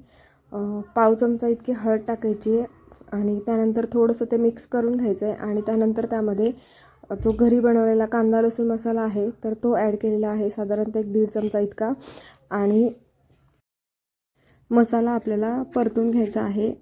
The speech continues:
एक दोन मिनिट आपल्याला तो मसाला परतून घ्यायचा आहे आणि त्याच्यानंतर त्यामध्ये, अ, मूग डाळ होती भिजवलेली, एक दहा मिनिट आपण मूग डाळ भिजवून घेणार आहोत.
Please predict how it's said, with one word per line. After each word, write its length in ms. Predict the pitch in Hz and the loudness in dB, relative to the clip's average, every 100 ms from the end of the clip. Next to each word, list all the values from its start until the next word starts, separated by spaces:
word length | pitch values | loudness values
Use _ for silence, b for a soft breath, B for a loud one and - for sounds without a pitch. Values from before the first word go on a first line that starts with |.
| - | -10
एक 180 | 202 202 | -8 -2
दोन 220 | 226 226 | 2 4
मिनिट 240 | 226 226 | 4 2
आपल्याला 280 | 220 220 220 | -2 -2 -2
तो 100 | 220 | -2
मसाला 240 | 214 226 220 | -4 -4 -4
परतून 400 | 226 214 220 233 | -4 -4 -2 -2
घ्यायचा 260 | 226 214 | -2 -2
आहे 120 | 220 | -4
आणि 220 | - 208 208 | -2 -4 -2
त्याच्यानंतर 580 | 214 214 220 214 208 240 262 B B B B | -4 -2 0 0 0 -2 -4 B B B B
त्यामध्ये, 500 | 226 214 214 220 247 269 - | -2 0 2 2 0 -2 -10
अ, 120 | 254 202 196 196 202 | -6 -4 -2 -2 2
मूग 260 | 233 214 | 4 6
डाळ 140 | 220 233 | 4 4
होती 220 | 233 233 | 0 0
भिजवलेली, 560 | 220 214 214 208 208 214 | 2 2 2 0 2 2
एक 220 | 214 214 | 0 -2
दहा 240 | 220 214 | -2 2
मिनिट 360 | 220 226 233 233 | 2 2 2 0
आपण 220 | 226 233 | -2 -2
मूग 220 | 226 226 | 0 0
डाळ 160 | 220 220 | 0 2
भिजवून 340 | 226 220 220 | 2 2 2
घेणार 280 | 226 220 214 | 2 0 -2
आहोत. 220 | 208 226 | -2 -2